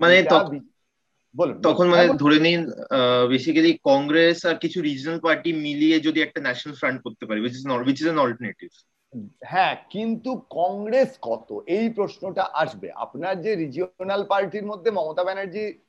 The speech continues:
Speaker 2: সাঁইত্রিশ, আটত্রিশ, বিয়াল্লিশ পেলেন, আর কংগ্রেস পেল বাহান্ন ধরুন, বা সাতচল্লিশ, এই
Speaker 1: হুম।
Speaker 2: জায়গাটায় কিন্তু অসম্ভব। এই যোগগুলো করে আপনি কিছুতেই, আপনাকে সরকার করতে গেলে দুশো সত্তর বাহাত্তর পেতে হবে। এবার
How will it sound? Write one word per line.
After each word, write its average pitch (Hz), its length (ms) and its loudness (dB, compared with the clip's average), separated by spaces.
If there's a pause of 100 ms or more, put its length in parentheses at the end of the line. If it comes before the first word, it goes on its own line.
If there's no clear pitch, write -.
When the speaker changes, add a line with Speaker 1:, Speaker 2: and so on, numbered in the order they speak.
Speaker 2:
সাঁইত্রিশ, 185 440 -6
আটত্রিশ, 185 400 -6
বিয়াল্লিশ 190 440 2
পেলেন, 139 240 -4 (400)
আর 156 200 0
কংগ্রেস 175 460 -4
পেল 196 260 -2
বাহান্ন 180 480 0
ধরুন, 131 280 -6
বা 208 100 4
সাতচল্লিশ, 180 800 -2 (500)
এই 190 180 0
Speaker 1:
হুম। 220 60 0
Speaker 2:
জায়গাটায় 220 520 2
কিন্তু 240 380 -6
অসম্ভব। 233 680 0
এই 185 220 2
যোগগুলো 180 520 2
করে 226 260 2
আপনি 226 260 0
কিছুতেই, 214 540 -4
আপনাকে 185 300 -4 (200)
সরকার 160 360 -2
করতে 208 260 -4
গেলে 220 180 0
দুশো 202 260 -4
সত্তর 208 300 -6
বাহাত্তর 202 320 0
পেতে 208 180 0
হবে। 208 200 4 (840)
এবার 185 200 2